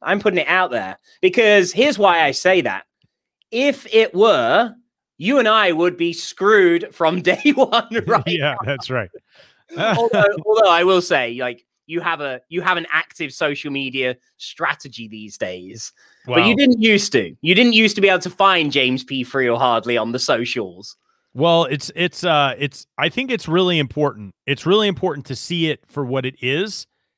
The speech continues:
Speaker 2: And it's an incredibly powerful way to build an audience, to connect with people, uh, to kind of put your content out there and all of those things. Hundred percent on all that.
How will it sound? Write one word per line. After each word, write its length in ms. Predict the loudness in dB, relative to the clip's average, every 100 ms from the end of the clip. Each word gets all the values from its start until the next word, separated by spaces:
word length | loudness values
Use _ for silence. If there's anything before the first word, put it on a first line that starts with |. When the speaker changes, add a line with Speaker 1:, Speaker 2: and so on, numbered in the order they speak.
| _ _ _
Speaker 2:
And 160 | -2 -2
it's 240 | -2 -6 -6
an 160 | -4 -4
incredibly 600 | -4 -2 -2 0 0 -2
powerful 580 | -2 0 2 0 -4 -4
way 480 | -4 -4 -4 -6 -10 _ _ _ _ -12
to 80 | -4
build 260 | 0 0 2
an 80 | 0
audience, 600 | 2 0 0 -2 -4 -8
to 180 | -8 -8
connect 360 | -4 -4 -2
with 180 | -4 -4
people, 640 | -2 -4 -2 0 0 0 -6 _ _ _ _ -6
uh, 280 | -4 -2 -4
to 100 | -4
kind 160 | -2
of 60 | -2
put 160 | -4 -6
your 100 | -6
content 440 | -2 -2 -2 -2
out 180 | -2 -2
there 260 | 0 0 0
and 100 | -4
all 220 | -2 2 2
of 60 |
those 220 | 0 -4 -8
things. 340 | -12 -14 -20 _ _ _ _ _
Hundred 260 | -2 -2 -2
percent 420 | -4 -2 -4 -6 _ _
on 160 | -8 -8 -6
all 220 | -4 -2
that. 320 | 0 0 0